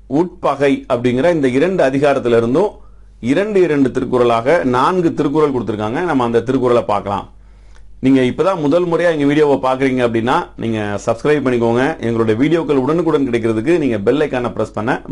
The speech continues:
மறக்காதுங்க. ஏற்கனவே இந்த திருக்குறள் பகுதியில நம்ம இரண்டு வீடியோக்களை நம்ம பதிவு செய்திருக்கோம்.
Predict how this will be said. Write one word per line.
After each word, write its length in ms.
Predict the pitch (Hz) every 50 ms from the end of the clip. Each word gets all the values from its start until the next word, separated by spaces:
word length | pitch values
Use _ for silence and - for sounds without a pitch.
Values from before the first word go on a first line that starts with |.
| 104
மறக்காதுங்க. 600 | 101 98 101 98 107 101 92 90 95 95 92 92 - - - - - - - - - - - - - - - - -
ஏற்கனவே 840 | 127 139 170 185 180 180 175 170 175 180 147 127 135 180 208 - - - - -
இந்த 360 | - 139 127 120 123 123 123
திருக்குறள் 440 | 123 - 180 208 196 190 185 170 143
பகுதியில 460 | - 131 131 135 123 127 127 165 202
நம்ம 220 | 190 165 147 135 123
இரண்டு 360 | 123 131 156 175 185 170 151
வீடியோக்களை 420 | 143 151 160 170 175 156 143 160
நம்ம 220 | 160 143 135 127 110
பதிவு 280 | 113 120 120 139 143 135
செய்திருக்கோம். 580 | 120 120 113 104 104 98 95 123 160 214 -